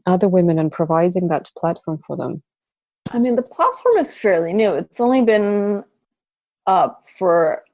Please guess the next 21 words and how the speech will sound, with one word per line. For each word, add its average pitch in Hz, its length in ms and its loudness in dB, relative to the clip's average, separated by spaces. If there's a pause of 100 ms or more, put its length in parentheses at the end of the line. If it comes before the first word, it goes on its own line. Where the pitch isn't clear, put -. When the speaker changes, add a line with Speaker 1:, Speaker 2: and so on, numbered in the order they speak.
(160)
Speaker 2:
I'm 208 120 -12 (180)
gonna 196 180 -10
say, - 320 -12
two - 200 -10
and 180 100 -8
a - 20 -10
half 190 280 -12
years. 208 600 -2 (160)
So, 220 600 6 (180)
and 226 140 2
it's 233 160 0
amazing. 240 400 2
I - 20 -4
mean, 185 160 -2
I, 175 140 -2 (160)
the 202 80 4
women 196 260 2
that 175 100 2
I've 180 140 2
worked 170 360 0
with, 165 320 2